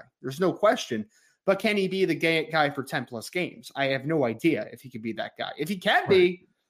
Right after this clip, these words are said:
Speaker 1: you're talking about a stellar defense,
Speaker 2: Yeah.
Speaker 1: potentially. T-, stellar. But right now, I mean,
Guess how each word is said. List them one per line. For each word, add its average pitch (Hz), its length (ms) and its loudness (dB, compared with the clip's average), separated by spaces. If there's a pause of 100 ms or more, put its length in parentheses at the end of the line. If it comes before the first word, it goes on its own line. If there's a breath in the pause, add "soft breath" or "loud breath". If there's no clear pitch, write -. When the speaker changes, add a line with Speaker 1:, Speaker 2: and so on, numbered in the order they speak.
(160)
Speaker 1:
you're 302 100 -2
talking 262 220 4
about 143 100 4
a 120 80 -6
stellar 190 480 2
defense, 131 440 -6
Speaker 2:
Yeah. 123 160 8
Speaker 1:
potentially. - 640 -12 (260)
T-, - 140 -8
stellar. 175 460 0 (580)
But 151 200 2 (1300)
right 175 280 -2
now, 139 540 0
I 135 80 -6
mean, 139 320 -6